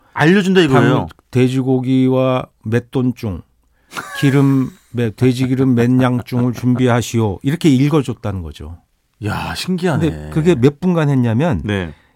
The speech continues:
Speaker 2: 열 시 사십오 분에 요리 시간이 있고, 그 다음에, 어,
Speaker 1: 열한 시?
Speaker 2: 예, 열한 시 오십구 분에 일용품 가격.
Speaker 1: 네.
Speaker 2: 이렇게, 그러니까 상당히 길게 했던 것 같네요.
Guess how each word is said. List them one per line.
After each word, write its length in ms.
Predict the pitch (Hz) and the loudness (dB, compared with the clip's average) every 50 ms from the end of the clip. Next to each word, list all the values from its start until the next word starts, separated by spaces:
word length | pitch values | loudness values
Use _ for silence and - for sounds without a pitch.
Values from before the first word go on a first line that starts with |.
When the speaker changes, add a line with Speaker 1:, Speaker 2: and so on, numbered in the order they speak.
| _ - | _ -2
Speaker 2:
열 220 | 131 131 151 170 | 2 2 4 2
시 180 | 160 - - 175 | 2 -2 -4 -6
사십오 640 | - 151 139 131 143 - 156 143 131 127 127 131 | -2 0 0 0 0 -2 -6 -4 -2 -2 -2 -2
분에 500 | 127 127 131 131 131 131 127 135 143 135 120 | -4 -6 -6 -6 -4 -2 -2 -2 -2 -2 -2
요리 320 | 110 110 117 120 123 123 | 0 0 0 0 0 -2
시간이 360 | 113 - - 117 123 117 113 104 | -2 -6 -8 -6 -4 -4 -4 -4
있고, 240 | 95 - - - 127 | -6 -8 -10 -12 -10
그 160 | - - 123 | -8 -8 -4
다음에, 560 | 113 117 113 113 113 117 135 151 175 196 196 _ _ _ _ _ _ _ _ _ _ _ _ - | -4 -2 -2 -2 0 0 0 0 -2 -4 -6 _ _ _ _ _ _ _ _ _ _ _ _ -10
어, 220 | 98 101 98 92 - - | -8 -8 -8 -8 -4 -2
Speaker 1:
열한 460 | 117 120 127 139 143 143 147 143 143 | 0 2 2 2 2 2 0 -2 -2
시? 380 | 131 127 156 170 190 214 233 262 - - | -4 -4 -2 -2 -2 -2 -4 -6 -8 -4
Speaker 2:
예, 260 | 220 107 98 90 82 76 - - | -4 -2 -2 -2 -4 -8 -8 -6
열한 360 | 117 123 131 143 147 147 143 | -4 -2 0 0 0 -2 -2
시 140 | 127 - 143 | -2 -4 -4
오십구 580 | 123 127 135 147 135 - 147 - - - 123 | -4 -2 -2 -2 -2 -4 -10 -10 -8 -8 -6
분에 540 | 117 123 131 127 127 131 127 135 143 147 135 - _ _ _ _ _ _ _ _ _ _ _ _ | -4 -2 -2 0 0 2 0 0 -2 -4 -6 -8 _ _ _ _ _ _ _ _ _ _ _ _
일용품 540 | - 147 156 165 160 160 147 - - 143 139 | -4 -2 -2 -2 -2 -4 -6 -6 -6 -6 -4
가격. 460 | 123 98 92 92 92 101 92 82 - _ _ - | -4 -6 -6 -6 -6 -6 -8 -8 -10 _ _ -4
Speaker 1:
네. 340 | 117 117 107 90 85 76 - _ _ _ _ _ _ _ | -4 -2 -2 -4 -6 -10 -14 _ _ _ _ _ _ _
Speaker 2:
이렇게, 160 | - 123 - - - 135 | -14 -14 -10 -10 -10 -8
그러니까 120 | 131 139 | -8 -10
상당히 380 | - - 208 214 202 202 196 180 | -6 -4 -4 -2 -2 -2 -4 -4
길게 400 | - - 110 110 120 135 170 165 | -4 -4 -4 -4 -4 -4 -6 -6
했던 260 | 160 - - 135 120 | -8 -8 -8 -8 -6
것 60 | 104 | -6
같네요. 380 | 85 78 73 73 76 90 131 151 | -8 -8 -10 -10 -10 -10 -12 -12